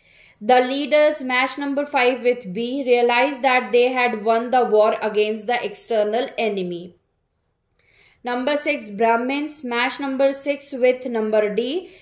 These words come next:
started the caste system. So the numbering for match the following is three, five, one, six, four, and two. Now answer the following questions in brief। मैंने जैसा कि आप लोगों को ज्योग्राफी के चैप्टर में भी बताया था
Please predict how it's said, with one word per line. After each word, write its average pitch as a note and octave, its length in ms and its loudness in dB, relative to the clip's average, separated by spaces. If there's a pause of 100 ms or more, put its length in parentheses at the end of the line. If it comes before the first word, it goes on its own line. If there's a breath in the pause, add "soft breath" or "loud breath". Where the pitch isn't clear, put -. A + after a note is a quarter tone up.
started C4+ 680 0
the C#4 200 2
caste A3 380 -4
system. G3 600 -10
So B3 360 2
the B3 120 -2
numbering A#3+ 480 -2
for D4 180 0
match B3+ 320 -2
the C4+ 140 0
following A3+ 580 0
is B3 340 2 (380 loud breath)
three, D4 280 -4
five, A#3 500 2
one, C4 480 0
six, - 420 -8
four, A3 260 2
and C4+ 320 -2
two. G3+ 280 -4 (720 soft breath)
Now B3+ 360 0
answer C#4 400 0
the E4+ 140 2
following C#4+ 480 2
questions C4 500 -2
in C4+ 120 2 (120)
brief। F#3 280 -2 (100)
मैंने A3+ 300 -4
जैसा A#3+ 320 -2
कि C#4 160 -4
आप C4 220 0
लोगों B3 220 0
को B3+ 180 2
ज्योग्राफी A3 480 -2
के C4+ 100 -4
चैप्टर B3 360 -4
में A#3+ 160 -4
भी B3 100 -4
बताया A3+ 480 -2
था C#4 220 -4